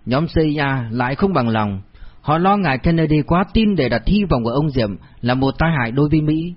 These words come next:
Không thấy họ phản ứng công khai, chỉ thì thầm lắc đầu nhìn nhau thôi. Ngược lại, bọn tòa đại sứ ủng hộ sách lược của tân Tổng thống Mỹ.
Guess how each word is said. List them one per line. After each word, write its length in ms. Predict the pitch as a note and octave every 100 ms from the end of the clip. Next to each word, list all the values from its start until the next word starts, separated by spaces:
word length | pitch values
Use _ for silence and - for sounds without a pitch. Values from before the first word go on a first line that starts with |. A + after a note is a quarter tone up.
| - - - - -
Không 200 | - F3
thấy 140 | G#3 A3+
họ 200 | D3+ B2
phản 140 | B2+
ứng 140 | C#3 F#3
công 220 | D3+ C3+
khai, 340 | C3 B2 A#2+ A#2+ - - - - -
chỉ 200 | C#3+ C#3
thì 180 | D3+
thầm 220 | D3+ C#3+ D3+
lắc 160 | F#3+
đầu 320 | D#3+ B2+ A#2+
nhìn 220 | A2+ B2+ C3
nhau 180 | C#3
thôi. 340 | C#3 C3+ C3+ B2 - - - -
Ngược 160 | D3
lại, 360 | E3+ D3 D3 C#3+ - - -
bọn 240 | C#3 C#3+
tòa 140 | C#3+
đại 180 | C3 C3
sứ 160 | B2+ G#3
ủng 160 | F#3+ C3+
hộ 180 | C3 C3+
sách 180 | G#3
lược 240 | F#3 C#3 -
của 160 | A#2+
tân 200 | A2+ G3
Tổng 180 | D#3 A2
thống 160 | B2+ C#3
Mỹ. 300 | F3 F#3+